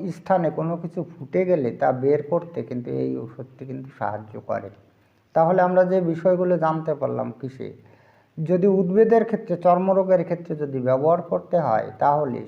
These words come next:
সেখান থেকে কিন্তু এই তুষির বা ভুসির মতন কিন্তু সেখান থেকে ওই ছাল ওঠে। যদি আঁচড়ানো হয়, সেখান থেকে কিন্তু ওরকম তুষির মতন কিন্তু ওড়ে,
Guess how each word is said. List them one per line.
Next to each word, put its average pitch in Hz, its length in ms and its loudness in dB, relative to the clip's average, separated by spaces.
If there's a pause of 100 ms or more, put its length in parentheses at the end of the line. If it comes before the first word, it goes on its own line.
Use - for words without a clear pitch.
সেখান 175 320 -2
থেকে 175 260 -2
কিন্তু 165 280 -8
এই 143 100 -6 (100)
তুষির 196 480 -4
বা 151 380 4 (680)
ভুসির 123 480 2
মতন 240 380 4
কিন্তু 170 340 -2 (360)
সেখান 147 300 0
থেকে 139 400 -2 (100)
ওই 135 360 -6
ছাল 135 280 0
ওঠে। 107 260 -6 (640)
যদি 156 200 0
আঁচড়ানো 196 520 6
হয়, 156 180 4
সেখান 156 340 -4
থেকে 156 220 -4
কিন্তু 151 280 -6
ওরকম 143 400 -6
তুষির 143 420 -8
মতন 143 300 -6
কিন্তু 135 220 -10 (140)
ওড়ে, 123 260 -2